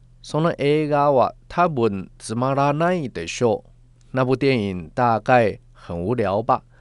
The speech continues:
つまらない是一个一形容词，一形容词一样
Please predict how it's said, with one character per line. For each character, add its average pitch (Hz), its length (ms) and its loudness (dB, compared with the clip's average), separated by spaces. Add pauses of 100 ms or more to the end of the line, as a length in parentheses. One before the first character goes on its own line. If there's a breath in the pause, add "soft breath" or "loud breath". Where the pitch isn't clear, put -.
(380 soft breath)
つ - 160 -12
ま 123 180 0
ら 139 200 2
な 113 260 0
い 87 240 -10
是 - 160 -8
一 110 80 -4
个 98 120 -4
一 165 200 -8
形 110 180 -8
容 98 200 -6
词， 85 360 -10 (680 soft breath)
一 135 140 -8
形 127 120 -4
容 110 120 -4
词 98 420 -6
一 95 100 -14
样 107 260 -4